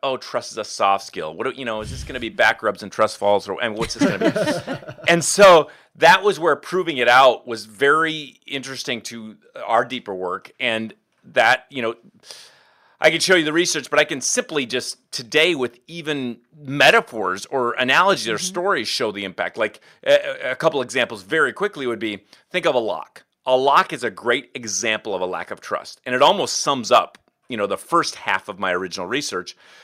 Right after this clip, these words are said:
Speaker 1: If a lock stands for a lack of trust, because the only reason I'd put a lock on anything is 'cause I don't trust you, what's the cost?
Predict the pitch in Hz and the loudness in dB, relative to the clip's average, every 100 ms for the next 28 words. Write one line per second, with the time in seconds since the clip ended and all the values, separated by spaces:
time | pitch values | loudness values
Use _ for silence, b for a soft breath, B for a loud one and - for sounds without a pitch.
0 | b b b b - 196 233 - _ _ | b b b b 2 4 4 2 _ _
1 | _ _ 131 - 135 135 123 95 110 - | _ _ -20 -2 2 2 2 0 -4 -8
2 | - 127 120 127 110 - 107 - 104 - | -6 -6 0 2 2 0 -4 -2 -2 -2
3 | 117 104 117 151 139 120 113 104 110 104 | -8 -4 -2 -2 -4 -4 -4 -2 -4 0
4 | 107 123 104 90 90 107 135 - 101 107 | -2 -2 -4 -6 -8 -8 -8 -8 -4 -4
5 | 147 101 - - 85 113 _ _ _ _ | -4 -6 -6 -8 -12 -14 _ _ _ _
6 | _ 135 139 - 143 - - - - - | _ -2 0 -4 -10 -4 -4 -4 -6 -16
7 | - | -20